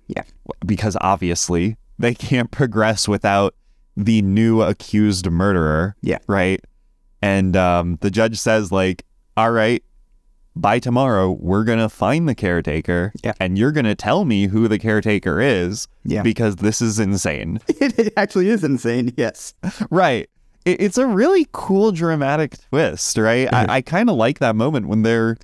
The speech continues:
Speaker 2: you know, right at the height of this explanation, you're like, "Well, okay,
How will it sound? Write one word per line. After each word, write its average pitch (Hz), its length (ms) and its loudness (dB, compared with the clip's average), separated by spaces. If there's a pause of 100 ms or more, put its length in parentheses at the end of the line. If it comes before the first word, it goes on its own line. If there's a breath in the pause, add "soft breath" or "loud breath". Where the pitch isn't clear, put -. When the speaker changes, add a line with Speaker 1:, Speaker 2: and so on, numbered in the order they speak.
(260)
Speaker 2:
you 143 80 2
know, 131 120 2
right 123 220 2
at 147 80 0
the 117 120 0
height 131 280 0
of 107 100 -2
this 110 140 0
explanation, 110 600 -2
you're 98 100 2
like, 92 160 -2
"Well, 95 100 2
okay, 156 480 0